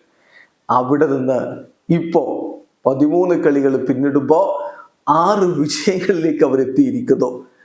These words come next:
ആ മൈനസ് വൺ ഉള്ള നെറ്റ് റൺ റേറ്റ് പ്ലസ് സീറോ പോയിന്റ്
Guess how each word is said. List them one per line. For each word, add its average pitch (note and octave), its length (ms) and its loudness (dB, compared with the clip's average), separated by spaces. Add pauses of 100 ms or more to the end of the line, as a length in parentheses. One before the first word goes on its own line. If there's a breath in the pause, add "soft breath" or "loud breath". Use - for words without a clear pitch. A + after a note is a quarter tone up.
(260 loud breath)
ആ D3+ 100 0
മൈനസ് D#3+ 680 0
വൺ D3 360 2
ഉള്ള F3 220 2
നെറ്റ് D3+ 280 -2
റൺ D#3+ 200 0
റേറ്റ് D3+ 400 -2
പ്ലസ് D#3 340 2
സീറോ F3+ 260 2
പോയിന്റ് D#3 300 2